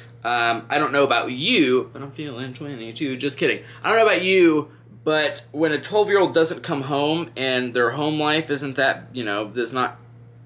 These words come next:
not something they would run away from, that seems a little sp-, suspicious. But then again, uh, this was in the eighties, so that kinda is on brand.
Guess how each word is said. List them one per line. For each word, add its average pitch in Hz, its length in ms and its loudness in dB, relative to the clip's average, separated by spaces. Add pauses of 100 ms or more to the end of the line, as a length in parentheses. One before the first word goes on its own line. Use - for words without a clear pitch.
(800)
not 135 380 -2
something 156 320 -4
they 139 120 2
would 127 120 2
run 135 160 2
away 120 200 0
from, 160 280 0
that - 160 -2
seems 147 240 -4
a 131 60 -4
little 127 180 -4
sp-, - 240 -12
suspicious. 143 680 -2
But 156 200 0
then 214 140 2
again, 151 520 0 (480)
uh, 123 480 4
this 170 280 -2
was 185 320 2
in 175 80 -2
the 170 160 0
eighties, 139 560 -2
so 120 340 -2
that 131 220 -2
kinda 143 320 -2
is 120 240 0
on 123 200 -4
brand. 101 460 -6